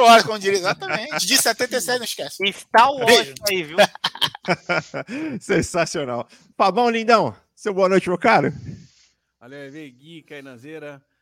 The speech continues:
Speaker 4: nosso querido Jedi de Vila Isabel. <laughs> Alex,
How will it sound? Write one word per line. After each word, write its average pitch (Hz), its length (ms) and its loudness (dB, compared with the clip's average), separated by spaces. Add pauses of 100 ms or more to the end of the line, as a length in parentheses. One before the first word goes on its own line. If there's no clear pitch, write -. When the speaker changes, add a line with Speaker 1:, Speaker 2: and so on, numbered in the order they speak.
(400)
Speaker 4:
nosso 143 340 -12
querido 147 320 -18
Jedi 127 600 -14
de 107 240 -20
Vila 139 140 -16
Isabel. 123 520 -12 (120)
<laughs> - 1400 -14 (1080)
Alex, 127 560 -12